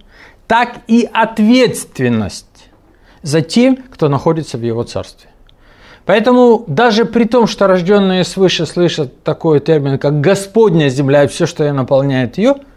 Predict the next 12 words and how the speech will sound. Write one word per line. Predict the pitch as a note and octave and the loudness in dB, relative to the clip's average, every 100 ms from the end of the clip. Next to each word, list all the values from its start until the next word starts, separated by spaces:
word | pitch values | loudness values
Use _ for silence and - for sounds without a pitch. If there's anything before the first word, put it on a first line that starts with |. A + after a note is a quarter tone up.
| - - - _ | -20 -20 -20 _
при | A3 A#3 | 0 0
этом | A#3 - A#3+ B3 F3 - - E3 C3 - | 0 2 4 4 2 -2 0 0 0 -2
они | C3 F#3 | 0 0
продолжают | F#3 E3 E3 D3+ E3 D3 | 0 2 2 2 2 2
жить | C3 C#3 D#3 | 0 -2 -4
так, | - C#4 C#4+ - _ _ - - - - - - - - | -2 -4 -4 -20 _ _ -20 -20 -20 -20 -20 -20 -20 -8
будто | B2+ C#3+ D#3 | -4 0 2
бы | C#3+ | 2
Иисус | C#3 D3+ C#3 | 0 -2 -4
сам | C3+ B2+ | -2 -2
по | E3+ | -4
себе, | - A#3 C4 | -4 -4 -4